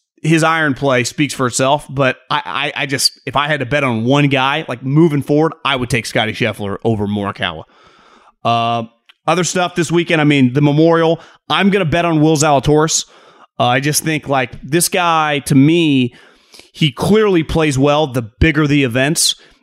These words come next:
And for a non-major, obviously the players I would put above this, but this usually, maybe Riv,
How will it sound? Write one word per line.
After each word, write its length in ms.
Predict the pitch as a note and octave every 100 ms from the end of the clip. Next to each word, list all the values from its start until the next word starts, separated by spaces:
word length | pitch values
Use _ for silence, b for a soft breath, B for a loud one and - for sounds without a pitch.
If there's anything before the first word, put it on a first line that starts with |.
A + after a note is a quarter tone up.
| _ F3
And 260 | E3+ E3 -
for 160 | F3
a 60 | F3
non-major, 880 | G3 A3 G#3 F#3+ F#3+ F3+ D3+ D#3 D3+ - -
obviously 360 | D3+ C#3+ D3+
the 120 | C3
players 600 | G#2+ - E3 F3 D#3 C3+
I 120 | C3 C3
would 160 | A#2+
put 120 | C#3+
above 320 | C3 B2 A#2+ A2+
this, 140 | B2
but 220 | - F#3
this 200 | B3+ -
usually, 560 | E3 F#3+ A#3 F3+ F3+ E3
maybe 260 | - F3+ D3
Riv, 560 | C3 D#3+ E3 D#3+ D3